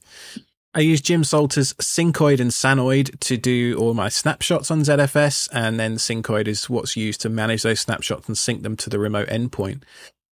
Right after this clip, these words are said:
But last year, when I went back to England, I did a motherboard upgrade on that server, and there's a, a blog post which I'll link to in the show notes about the motherboard I'm using. However,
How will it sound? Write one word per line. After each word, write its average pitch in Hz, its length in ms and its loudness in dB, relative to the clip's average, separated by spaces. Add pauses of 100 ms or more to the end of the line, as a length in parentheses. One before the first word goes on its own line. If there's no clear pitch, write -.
(460)
But 107 120 0
last 180 400 0
year, 110 320 2
when 131 160 0
I 135 80 2
went 131 200 2
back 123 180 0
to 127 120 -2
England, 117 560 0
I 113 240 0
did 110 220 -2
a 107 60 -2
motherboard 139 480 2
upgrade 104 360 0
on 95 120 -4
that - 180 -6
server, 98 320 -2
and 110 120 -2
there's 113 140 -2
a, 107 260 2
a 104 60 -4
blog 117 300 -2
post 104 260 -2
which - 140 -8
I'll 107 100 0
link 110 220 -4
to 113 100 -4
in 104 80 -4
the 101 60 -6
show 110 240 -2
notes 104 420 -4
about - 260 -2
the 117 80 -4
motherboard 113 400 -2
I'm 104 140 -4
using. 101 420 -4 (240)
However, 156 680 2